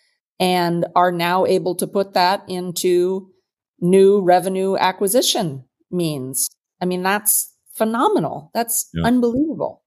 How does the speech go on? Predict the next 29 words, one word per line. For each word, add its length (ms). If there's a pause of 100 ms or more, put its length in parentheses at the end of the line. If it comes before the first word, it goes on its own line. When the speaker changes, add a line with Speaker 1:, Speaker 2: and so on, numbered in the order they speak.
(640)
Speaker 2:
And, 520
you 180
know, 100
I 100
think 160
it's 140
a 40
really 300
interesting 460
time 360
for 160
folks 300
to 80
be 80
able 160
to 80
lean 320
in. 360
You 120
know, 100
there's 200
chatter, 640
whether 200
you've 200
historically 720
have 160
been 160
a 40
copywriter, 920